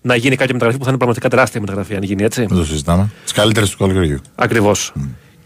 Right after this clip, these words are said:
Speaker 1: Και την ίδια ώρα βέβαια η Bayern κινείται για άλλο έναν παίκτη έμπειρο από την Αγγλία, μια περίπτωση που φαίνεται αρκετά πιο εφικτή, αυτή του Kyle Walker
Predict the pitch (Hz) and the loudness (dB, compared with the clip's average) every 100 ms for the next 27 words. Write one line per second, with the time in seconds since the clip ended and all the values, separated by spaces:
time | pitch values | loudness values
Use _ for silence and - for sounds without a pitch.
0 | - 135 131 135 135 175 170 170 160 160 | -2 2 4 2 2 0 4 4 4 2
1 | 156 143 156 151 139 139 139 131 135 127 | 2 2 2 0 0 -2 -2 2 2 2
2 | 120 101 120 - 113 95 _ 139 127 117 | 0 0 -2 -2 -4 -6 _ -2 0 2
3 | 110 101 87 117 110 110 117 113 120 151 | 2 0 -4 -4 -2 -2 0 0 2 2
4 | 139 135 127 120 123 - 113 120 117 - | 4 2 2 0 0 -4 -2 0 0 -2
5 | - 117 117 104 120 - 147 135 127 131 | -2 0 0 -2 -2 0 0 2 0 2
6 | 123 107 120 139 | 2 2 2 0